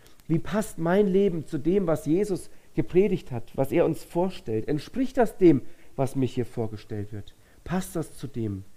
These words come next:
in diesem Licht Jesu? Wie sehe ich da aus? Es wäre auch hier einfach,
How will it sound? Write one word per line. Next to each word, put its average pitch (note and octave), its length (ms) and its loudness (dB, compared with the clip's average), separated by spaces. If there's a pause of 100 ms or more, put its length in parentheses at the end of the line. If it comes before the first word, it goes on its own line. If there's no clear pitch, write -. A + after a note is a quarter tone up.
(360)
in A#2+ 240 -2
diesem B2 340 -2
Licht C3+ 420 0
Jesu? A#2 520 -4 (540)
Wie A#2+ 180 0
sehe C3 220 0
ich A#2+ 180 -4
da A#2 300 -6
aus? A2 320 -8 (2750)
Es - 180 2
wäre F#3 160 8
auch E3+ 140 2
hier F#3 340 4
einfach, D#3 640 2